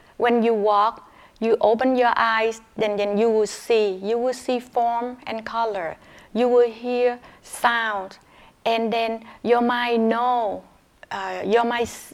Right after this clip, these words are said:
uh, know that you are, uh, seeing, know that you are hearing. So when you contemplate the knowing mind, that means you c-, you restrain the mind at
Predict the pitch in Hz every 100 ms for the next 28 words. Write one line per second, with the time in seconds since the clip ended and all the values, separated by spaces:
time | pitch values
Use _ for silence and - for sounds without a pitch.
0 | - 214 202 - 196 214 240 247 247 190
1 | 190 220 226 214 - 214 202 - 247 247
2 | 233 185 147 - - - 220 226 233 -
3 | - 220 226 220 220 247 240 214 165 -
4 | - - - - - 247 240 240 233 226
5 | 220 269 294 294 262 247 220 220 220 -
6 | 196 214 240 254 233 226 226 220 220 220
7 | - - - - - _ _ 226 254 254
8 | 247 233 226 - - - 208 226 226 220
9 | - - - - 226 226 220 247 - -
10 | 269 262 247 214 208 - 208 214 233 233
11 | 214 -